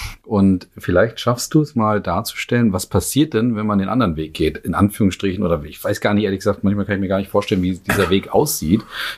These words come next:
wenn man auf einmal anfängt, so zwei Parallelmarken aufzubauen. Wie, wie stellst du dir das vor? Vielleicht hast du auch so schon selber erlebt, zu welchen Konsequenzen das auch führen kann, wenn man eben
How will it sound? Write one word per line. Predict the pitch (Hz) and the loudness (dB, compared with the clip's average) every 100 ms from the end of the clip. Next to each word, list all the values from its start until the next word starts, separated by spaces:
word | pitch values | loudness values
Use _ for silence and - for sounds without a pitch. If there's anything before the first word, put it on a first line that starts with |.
| - | -2
wenn | |
man | 92 | 2
auf | 95 - | 2 0
einmal | 101 104 110 - | 0 0 0 -4
anfängt, | 101 - 98 92 | -4 0 -2 0
so | 95 90 | 0 0
zwei | - - - 82 90 104 107 | -2 -8 0 2 4 4 2
Parallelmarken | - 98 90 85 95 131 92 76 78 95 | -2 0 0 2 2 2 0 -2 -4 -6
aufzubauen. | 87 - - 80 78 - - - | -6 -6 -2 2 2 0 -10 -2
Wie, | 95 123 107 | 4 4 2
wie | 107 | -4
stellst | - 101 90 - | 2 2 2 -4
du | 131 | 0
dir | 135 | 2
das | 95 | 0
vor? | - 110 | 0 -2
Vielleicht | 107 98 | 0 -2
hast | 95 | 0
du | 98 | 0
auch | |
so | 90 | 0
schon | 92 95 | -4 -2
selber | 92 92 | 0 0
erlebt, | 87 85 90 110 - - | 0 0 0 -2 -4 -8
zu | - | 0
welchen | 95 92 | 0 2
Konsequenzen | 98 90 87 92 123 131 | 2 2 2 0 0 0
das | 95 | -2
auch | 85 | -2
führen | 71 - 80 | -2 0 0
kann, | - 78 | 0 -4
wenn | 85 | 0
man | 92 95 | 2 0
eben | 92 85 | -2 -2